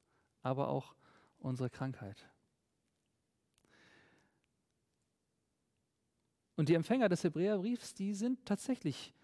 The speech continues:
rausgegangen und haben auch, ja, eine Menge Schmach abgekriegt, weil sie zu Jesus gehören.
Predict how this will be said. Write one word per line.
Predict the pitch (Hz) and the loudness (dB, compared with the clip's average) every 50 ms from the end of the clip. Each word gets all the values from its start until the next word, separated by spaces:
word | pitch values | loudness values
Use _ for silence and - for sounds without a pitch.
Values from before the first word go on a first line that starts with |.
| _ - _ _ - | _ -20 _ _ -2
rausgegangen | 123 139 180 175 - - 151 143 151 151 170 185 | 0 0 0 0 -2 -6 -4 -2 -2 -2 -2 -2
und | 180 160 120 | -4 -4 -4
haben | 143 185 208 - | -4 -4 -4 -4
auch, | - 151 170 175 - - - _ _ _ _ _ _ _ _ _ _ _ _ _ _ _ _ _ _ | -4 -6 -6 -6 -8 -16 -20 _ _ _ _ _ _ _ _ _ _ _ _ _ _ _ _ _ _
ja, | - 139 151 170 175 - - - _ _ _ _ _ _ _ _ _ _ _ _ | 0 2 2 2 0 -2 -8 -16 _ _ _ _ _ _ _ _ _ _ _ _
eine | - 156 156 | -2 -2 0
Menge | 160 175 185 185 165 | 0 0 0 -2 -4
Schmach | - - 208 214 208 151 - - | -4 -6 -6 -4 -4 -6 -6 -8
abgekriegt, | - 123 - - 113 - - - 117 - - - | -10 -10 -10 -12 -14 -10 -8 -8 -8 -8 -12 -12
weil | - 113 107 | -10 -8 -8
sie | 110 110 | -8 -8
zu | - - 117 | -8 -8 -8
Jesus | 107 113 107 101 - - | -6 -6 -8 -8 -10 -10
gehören. | 110 107 107 110 - - 156 | -10 -8 -8 -8 -8 -10 -14